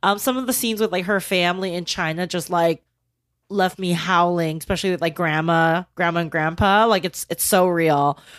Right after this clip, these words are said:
I thought the physical comedy was hilarious. Um, and then, and then we get a lot of really great, like,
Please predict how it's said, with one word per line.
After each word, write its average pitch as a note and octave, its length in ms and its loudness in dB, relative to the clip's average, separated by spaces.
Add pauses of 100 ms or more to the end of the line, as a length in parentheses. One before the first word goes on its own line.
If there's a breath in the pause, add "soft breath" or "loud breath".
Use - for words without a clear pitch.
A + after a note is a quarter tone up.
(260 loud breath)
I A3 60 2
thought A#3+ 180 0
the G#3 80 2
physical G#3+ 580 0
comedy A3 720 2
was G#3+ 360 2 (100)
hilarious. C4 1000 2 (500)
Um, F3 520 2
and G#3 160 0
then, G#3+ 180 2
and A3+ 120 -2
then C4+ 100 2
we C#4 80 -2
get D#4 120 4
a D#4+ 60 6
lot A#3+ 380 4
of A3 180 0
really G#3 280 4
great, F#3+ 460 0
like, E3+ 360 0